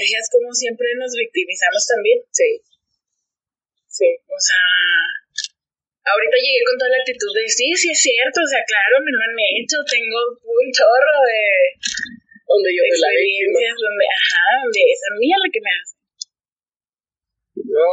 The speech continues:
Speaker 2: creo que yo no lo he hecho, creo.
Speaker 1: Bueno, tienes tarea.
Speaker 2: Sí, mucho que pensar. Oye, ¿cómo crees tú que lo pudiéramos identificar? O sea, yo creo en el momento siempre de estar esperando como que un poquito más, ¿no?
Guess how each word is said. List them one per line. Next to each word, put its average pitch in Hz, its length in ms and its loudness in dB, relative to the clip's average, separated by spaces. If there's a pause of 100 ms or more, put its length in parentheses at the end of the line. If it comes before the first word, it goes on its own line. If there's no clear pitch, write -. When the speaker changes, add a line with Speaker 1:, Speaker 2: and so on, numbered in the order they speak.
Speaker 2:
creo 185 160 -2
que 427 120 2
yo 415 80 2
no 427 120 2
lo 233 120 4
he 196 120 4
hecho, - 160 -16 (560)
creo. 143 320 0 (920)
Speaker 1:
Bueno, - 280 -2
tienes - 240 -4
tarea. 196 360 2 (160)
Speaker 2:
Sí, 185 200 -2 (280)
mucho 185 320 -2
que - 120 -12
pensar. - 320 -6 (800)
Oye, 302 560 2 (480)
¿cómo 269 240 4
crees 349 200 0
tú 370 120 2
que 359 120 0
lo 370 80 0
pudiéramos 440 440 2
identificar? 370 640 0 (160)
O - 120 -2
sea, 160 200 0 (1300)
yo 381 120 -2
creo 440 160 2
en 508 80 2
el 523 80 4
momento 427 320 2
siempre 440 320 0
de 453 80 0
estar - 160 2
esperando 170 480 2
como 254 240 -2
que - 160 -8
un - 40 -20 (360)
poquito - 480 -2
más, 160 240 -2 (160)
¿no? - 80 2